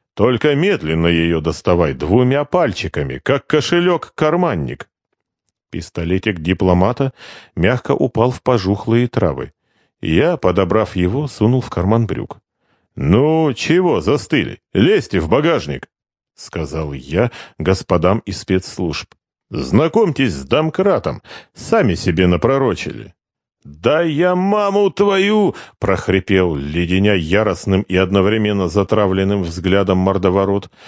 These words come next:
И сделал это напрасно, поскольку своим беспредельным хамством достал меня окончательно и бесповоротно.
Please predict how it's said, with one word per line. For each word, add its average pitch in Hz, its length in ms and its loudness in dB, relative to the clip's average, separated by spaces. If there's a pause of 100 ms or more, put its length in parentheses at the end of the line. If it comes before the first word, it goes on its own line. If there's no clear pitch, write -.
(260)
И 123 140 2
сделал 104 540 2
это 101 280 0
напрасно, 95 640 0
поскольку 85 560 -2
своим 92 380 2
беспредельным 98 760 0
хамством 101 680 -4
достал 104 420 2
меня 110 320 0
окончательно 110 800 0
и 113 180 0
бесповоротно. 110 920 0